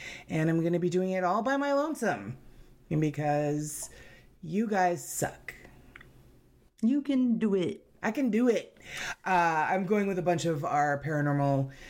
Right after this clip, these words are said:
Speaker 1: team friends, so we're, we're really excited about that. We're gonna be doing solos and duos down in the bowling alley basement,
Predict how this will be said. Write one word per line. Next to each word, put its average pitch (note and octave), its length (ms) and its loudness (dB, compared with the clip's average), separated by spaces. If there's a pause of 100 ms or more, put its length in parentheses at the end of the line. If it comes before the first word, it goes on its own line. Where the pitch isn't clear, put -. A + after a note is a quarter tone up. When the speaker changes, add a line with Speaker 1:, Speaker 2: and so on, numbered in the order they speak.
(200)
Speaker 1:
team D3 280 2
friends, A#2+ 600 -2
so C3+ 320 2
we're, C#3 300 0
we're D3 200 -2
really C#3 280 2
excited C3 400 0
about C3 200 0
that. C3 160 2
We're C#3 80 -2
gonna C#3+ 140 2
be C#3 100 2
doing C3+ 280 2
solos D#3 760 0
and C3+ 260 0
duos C3+ 440 2
down C3 280 0
in C3+ 140 0
the C3 60 2
bowling C3 340 2
alley B2+ 240 2
basement, C#3+ 640 0